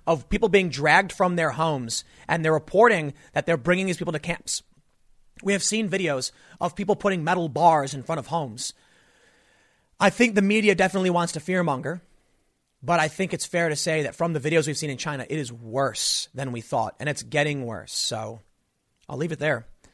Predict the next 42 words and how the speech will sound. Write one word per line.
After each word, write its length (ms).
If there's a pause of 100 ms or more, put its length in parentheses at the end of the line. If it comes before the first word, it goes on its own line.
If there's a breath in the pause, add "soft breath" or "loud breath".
(400 soft breath)
Any 160
updates, 560
updates, 420
they 100
will 80
be 80
on 80
this 120
channel. 220
Stick 200
around. 240
Next 160
segment's 240
coming 240
up 100
at 140
four 200
P 220
M, 260
youtube 260
dot 120
com 220
slash 380
Timcast. 560
It's 100
a 20
different 240
channel, 300 (500)
and 80
I 60
will 80
see 160
you 160
all 140
there. 260 (1600)
Depending 400
on 140
who 100
you 160
ask, 360 (220)
Chris 280
Matthews 520